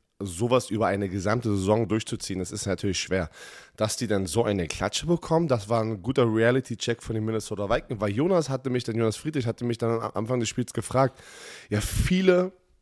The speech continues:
haben ja die Vikings, so, die vertrauen es noch nicht, was die Vikings da gerade machen, ne? Dass die diesen Rekord haben. Sind sie wirklich einer der besten Teams? Hab ich gesagt, nein, für mich sind sie nicht das Top-Team der N F C, aber trotzdem habe ich auf sie getippt. Ähm, aber sie gewinnen immer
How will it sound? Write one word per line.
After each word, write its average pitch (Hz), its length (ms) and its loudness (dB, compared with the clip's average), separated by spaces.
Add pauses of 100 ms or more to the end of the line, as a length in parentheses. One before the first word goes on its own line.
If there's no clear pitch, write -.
(440)
haben 143 320 0
ja 147 80 6
die 117 260 -4
Vikings, 143 560 0
so, 123 100 -4
die 113 140 -6
vertrauen 135 520 4
es 127 120 0
noch 113 140 -2
nicht, 104 180 -4
was 110 140 -4
die 110 120 -6
Vikings 104 300 0
da 104 100 -2
gerade 95 260 -2
machen, 90 280 -4
ne? 165 220 2
Dass 117 160 0
die 120 120 -4
diesen 107 240 -4
Rekord 107 280 2
haben. 90 160 -4
Sind 139 160 -6
sie 131 100 -2
wirklich - 240 -2
einer 123 140 4
der 120 80 2
besten 123 260 0
Teams? 175 300 -6 (460)
Hab 90 80 -16
ich 78 100 -18
gesagt, - 340 -8 (260)
nein, 139 340 4
für 156 100 -2
mich 147 180 2
sind 143 140 -2
sie 131 100 -2
nicht 185 220 2
das 127 240 0
Top-Team 131 420 0
der 117 160 2
N 113 80 2
F 113 140 0
C, 127 260 -2 (280)
aber 120 240 4
trotzdem 95 300 -4
habe 147 140 2
ich 143 60 8
auf 104 140 8
sie 98 120 0
getippt. 110 380 -2 (360)
Ähm, 110 300 -8
aber 113 200 -8
sie 110 120 -12
gewinnen 113 380 -2
immer 131 420 4